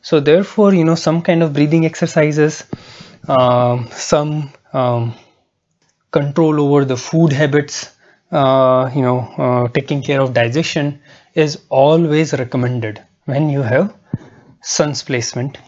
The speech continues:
in the Virgo sign, in the eighth house. So my dear friends, this was my quick analysis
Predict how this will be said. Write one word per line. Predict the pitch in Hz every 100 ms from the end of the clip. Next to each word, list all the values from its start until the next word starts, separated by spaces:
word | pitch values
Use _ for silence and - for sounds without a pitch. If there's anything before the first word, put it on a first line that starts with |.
| _
in | 147 127 117
the | 135 185 -
Virgo | 123 113 110
sign, | 117 123 113 - _ _ _ - - -
in | 143 120
the | 160 -
eighth | 117 -
house. | - - - - _ _ _ - - - _ _ _ _ -
So | - 226
my | 220
dear | 214 208
friends, | 208 202 277 -
this | - 175 190
was | 190 196
my | 202
quick | 196 180 175
analysis | 151 151 147 160 170